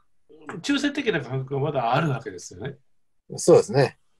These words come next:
Speaker 1: これがね、現代人に分かるかどうかって僕もなんですね。
Speaker 2: うん。
Speaker 1: 国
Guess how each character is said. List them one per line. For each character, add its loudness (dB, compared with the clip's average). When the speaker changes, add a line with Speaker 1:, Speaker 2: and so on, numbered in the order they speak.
Speaker 1:
こ -8
れ -4
が -2
ね、 -4
現 0
代 2
人 -2
に -2
分 -4
か 0
る -4
か -8
ど -6
う -6
か -6
っ -16
て -4
僕 -10
も -4
な -14
ん -18
で -20
す -12
ね。 -6
Speaker 2:
う 2
ん。 0
Speaker 1:
国 -2